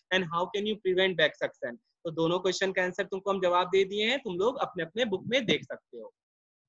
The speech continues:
अब चलो book में आते वापिस से, book में क्या बताया है? दूसरा चीज जो आने वाला exam में,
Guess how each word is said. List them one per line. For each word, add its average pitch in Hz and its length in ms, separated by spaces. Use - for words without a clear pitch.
अब 160 140
चलो 190 260
book 175 260
में 190 80
आते 180 280
वापिस 190 360
से, 262 120
book 160 180
में 202 120
क्या 170 160
बताया 175 360
है? 254 100
दूसरा 180 320
चीज 202 180
जो 185 100
आने 165 220
वाला 147 220
exam 131 360
में, 113 120